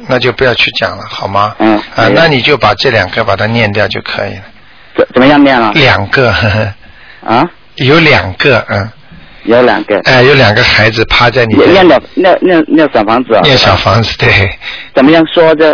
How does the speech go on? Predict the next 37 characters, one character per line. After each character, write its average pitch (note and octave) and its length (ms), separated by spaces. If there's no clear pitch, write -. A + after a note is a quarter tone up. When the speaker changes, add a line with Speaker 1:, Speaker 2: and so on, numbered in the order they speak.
Speaker 1:
哎， A#2 220
Speaker 2:
这 A#2 60
个。 C3 40
Speaker 1:
请， A2 360
呃， A#2+ 280
小 A2 280
房 C3+ 160
子 E3 80
上 D#3+ 200
面 D3 100
写 A2+ 260
敬 C#3 360
赠。 A2+ 340
Speaker 2:
嗯 A#2 160
哼。 C#3 160
Speaker 1:
你 A2+ 180
太 C#3 320
太 B2+ 200
的， A#2+ 360
啊， A2+ 160
你 A2 240
的 B2 120
好 G2+ 220
了， F#2 80
就 C3 140
写 A#2 260
你 A#2 160
的 G2+ 140
一 A#2 100
样 A#2 220
的。 G2 100
敬 E3 320
赠 C3 260
你 A#2 180
的 B2+ 140
名 A#2 320
字 B2+ 340